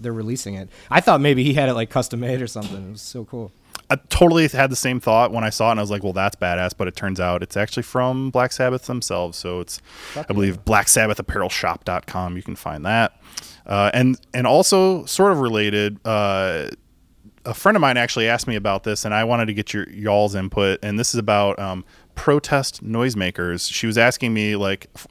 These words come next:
Speaker 2: literally for a recommendation for a tambourine that I thought would be a good sort of,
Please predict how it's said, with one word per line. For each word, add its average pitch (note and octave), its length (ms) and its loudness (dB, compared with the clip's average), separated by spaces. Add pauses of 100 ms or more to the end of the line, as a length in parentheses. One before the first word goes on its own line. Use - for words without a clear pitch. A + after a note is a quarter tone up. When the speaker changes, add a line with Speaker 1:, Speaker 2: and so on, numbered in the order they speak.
Speaker 2:
literally C#3 380 4
for B2+ 140 4
a A#2 40 6
recommendation G#2+ 720 0
for G2 440 0
a - 60 -6
tambourine G2 680 -2 (240)
that G#2 100 0
I G2+ 100 4
thought G2+ 240 2
would F#2+ 140 -2
be F#2+ 360 -2 (260)
a G2 100 -4
good G2 540 -2
sort G2+ 220 -2
of, F2+ 280 -6